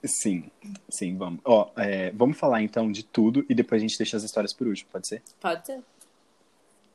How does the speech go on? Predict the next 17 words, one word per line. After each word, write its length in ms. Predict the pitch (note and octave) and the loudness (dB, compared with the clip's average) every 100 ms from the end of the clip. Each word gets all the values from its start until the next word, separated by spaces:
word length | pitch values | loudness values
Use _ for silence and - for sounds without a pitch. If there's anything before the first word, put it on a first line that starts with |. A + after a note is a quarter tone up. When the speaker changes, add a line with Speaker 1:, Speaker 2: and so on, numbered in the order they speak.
| _ | _
Speaker 1:
Tá. 140 | F#3+ - _ _ _ _ _ _ _ _ _ _ _ _ _ - - - _ _ | -14 -14 _ _ _ _ _ _ _ _ _ _ _ _ _ -20 -20 -20 _ _
Speaker 2:
É, 340 | - D3 F#3 F3+ | 4 4 2 -2
Speaker 1:
Pode 140 | G#2 | -4
começar. 260 | D3 G3 A3 _ _ - - - - _ _ - - | -4 -6 -8 _ _ -20 -20 -20 -20 _ _ -20 -12
Speaker 2:
os 100 | G3+ | -8
sinais 460 | D#4 D#4 G#3 G3+ A3 | -6 -2 0 0 -2
de 80 | |
um 40 | A#3+ | -2
relacionamento 520 | G#3+ A3 A#3 G#3+ G#3 | -2 -4 -6 -6 -6
abusivo. 540 | G3+ A3 D3 C3 D#3 D3 _ - _ _ _ - _ _ _ _ | -6 -6 -8 -12 -18 -20 _ -20 _ _ _ -20 _ _ _ _
Primeiro, 400 | B3+ A#3+ D#3+ D3+ | -4 -2 -4 -6
você 200 | G3+ G3+ | -6 -6
passa 300 | C#4+ G4 G4+ | -2 -2 -4
por 140 | - A3 | -2 -2
humilhações 760 | G3 F3+ D#3+ E3 F3+ F3+ E3+ | 0 2 0 0 -6 -4 -6
e 40 | - | -6
constrangimentos 1040 | G3+ C4 - G#3+ F#3 E3+ F3 F3 - - | -4 -4 -4 -6 -4 -4 -4 -6 -12 -18